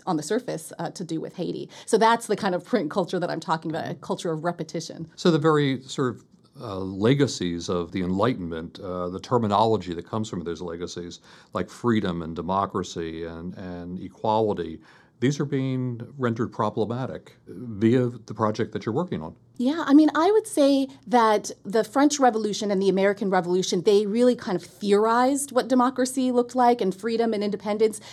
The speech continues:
Speaker 1: but they didn't materialize it, right? Because there were enslaved Africans in the colonies and on the mainland of North America. But the Haitian Revolution,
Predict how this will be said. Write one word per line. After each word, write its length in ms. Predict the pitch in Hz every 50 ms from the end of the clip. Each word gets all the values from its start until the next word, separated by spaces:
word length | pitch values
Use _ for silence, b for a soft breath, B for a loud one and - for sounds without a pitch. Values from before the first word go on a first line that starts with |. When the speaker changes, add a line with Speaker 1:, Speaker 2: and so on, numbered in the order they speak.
| B
Speaker 1:
but 120 | B 240 220
they 80 | 302
didn't 160 | 302 349 294 -
materialize 720 | 247 220 - - - 262 254 226 185 165 143 160 - 160
it, 100 | 156 -
right? 220 | - 170 165 165 165
Because 460 | 202 190 - 208 165 165 160 - -
there 180 | - - 190 160
were 140 | 170 -
enslaved 480 | 185 180 - - - 190 180 185 180 208
Africans 440 | 233 254 254 226 196 - 214 202 208
in 60 | 202
the 80 | 214 214
colonies 520 | - 277 262 247 247 208 180 170 160 165
and 180 | 170 170 170 B B B B
on 100 | 185 190
the 80 | 190
mainland 460 | 185 190 190 190 190 185 180 175 175 180
of 100 | 165 175
North 240 | 175 165 170 165
America. 500 | 190 185 202 220 233 226 233 - 165 165 - B B B B
But 140 | - 240 240
the 60 | 254
Haitian 400 | 247 - 311 339 392 - 440 359
Revolution, 680 | 294 254 240 226 233 220 220 214 - - 208 185 185